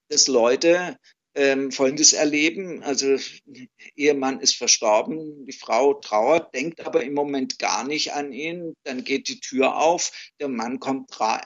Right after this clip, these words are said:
rein, sie gibt ihm die Hand, er fühlt sich ganz normal an, wie, wie eine lebende Person, sie unterhält sich, äh, zehn Minuten und dann verschwindet er wieder.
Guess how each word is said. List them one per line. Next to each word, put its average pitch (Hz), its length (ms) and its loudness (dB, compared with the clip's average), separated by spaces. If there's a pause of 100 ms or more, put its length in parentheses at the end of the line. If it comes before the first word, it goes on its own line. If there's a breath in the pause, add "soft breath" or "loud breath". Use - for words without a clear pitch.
rein, 120 480 -2 (180 loud breath)
sie - 200 -2
gibt - 260 0
ihm 143 180 -2
die 127 160 2
Hand, 190 420 -4 (160)
er 156 100 2
fühlt 147 300 0
sich - 180 6
ganz 120 320 4
normal 123 580 0
an, 160 340 -4 (320 loud breath)
wie, 143 320 0
wie 151 140 0
eine 147 120 -6
lebende 143 480 -2
Person, 131 760 2 (300 loud breath)
sie - 160 0
unterhält 131 540 2
sich, 160 340 2
äh, 160 240 2
zehn 165 260 2
Minuten 170 440 -6
und 160 140 -8
dann 156 160 -4
verschwindet 196 580 2
er 135 160 2
wieder. 95 480 -6